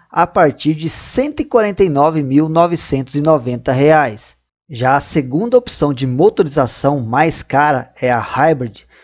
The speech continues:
que vem com motor a combustão um ponto oito, que gera os seus cento e um cavalos de potência e quatorze vírgula cinco quilograma força-metro,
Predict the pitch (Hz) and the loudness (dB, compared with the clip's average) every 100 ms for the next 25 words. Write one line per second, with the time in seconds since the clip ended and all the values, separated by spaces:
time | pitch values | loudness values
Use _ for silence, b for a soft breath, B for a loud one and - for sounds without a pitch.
0 | b - 202 135 165 175 156 147 147 151 | b -6 -2 0 -2 0 -2 2 0 0
1 | - 202 220 202 147 123 - 127 - 190 | 0 -2 0 -2 -2 -2 -4 -4 -6 -6
2 | 233 233 180 165 117 113 151 156 135 143 | -6 -4 -4 -4 -2 2 2 0 -6 -4
3 | 113 135 143 - 147 147 - - 160 180 | 2 2 2 -2 -2 -2 -4 -2 -2 -2
4 | 165 151 160 165 120 110 120 117 147 143 | -4 -4 -2 -2 -2 -2 -2 -4 -6 -8
5 | - 170 196 - B B B - 156 196 | -4 -4 -4 -10 B B B -8 -4 -4
6 | 170 - 147 151 147 156 160 - 151 151 | -4 0 0 0 -2 -2 -2 -4 -8 -8
7 | _ 165 160 131 135 143 143 143 139 151 | _ -2 0 0 0 -2 -4 -2 0 0
8 | 143 117 92 - | 0 -4 -6 -18